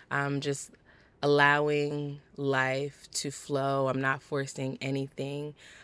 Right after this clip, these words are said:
Um, I love interviewing, but I definitely wanna get back into more podcasting content, more insight to help you become better podcasters. So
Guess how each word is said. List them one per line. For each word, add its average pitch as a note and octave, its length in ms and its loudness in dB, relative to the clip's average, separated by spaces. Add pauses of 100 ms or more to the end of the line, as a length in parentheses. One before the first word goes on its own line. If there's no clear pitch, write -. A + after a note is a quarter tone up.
(140)
Um, C3 380 -4
I D3 80 0
love E3+ 300 4
interviewing, D3 840 0 (540)
but D3 420 6
I C#3+ 140 2
definitely D#3+ 420 0
wanna D3+ 220 2
get C#3+ 180 0
back C3+ 220 2
into C#3+ 420 -6
more C3+ 520 0
podcasting C3+ 840 0
content, C3+ 720 -6
more C3 260 -2
insight C3+ 600 -4
to C3 80 -10
help B2+ 220 -4
you C3+ 200 -4
become C3 300 -6
better B2+ 220 -2
podcasters. - 960 -4 (480)
So E3 640 -2